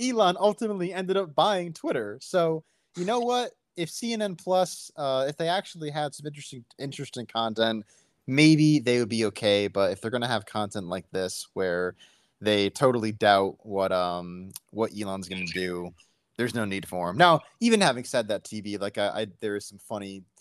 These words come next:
funny comments about Jim Cramer on Friday or something. He was saying that there's no chance the, the Twitter board is gonna take the deal, and they ended up doing it. So, look, a lot of people got the Twitter situation wrong, but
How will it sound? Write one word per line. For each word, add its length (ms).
funny 320
comments 520
about 240
Jim 260
Cramer 800
on 180
Friday 500
or 80
something. 360
He 160
was 100
saying 420
that 260
there's 200
no 200
chance 480
the, 300
the 60
Twitter 280
board 300
is 60
gonna 120
take 260
the 80
deal, 240
and 80
they 80
ended 180
up 100
doing 300
it. 120
So, 280
look, 280
a 60
lot 220
of 80
people 360
got 400
the 80
Twitter 240
situation 540
wrong, 480
but 320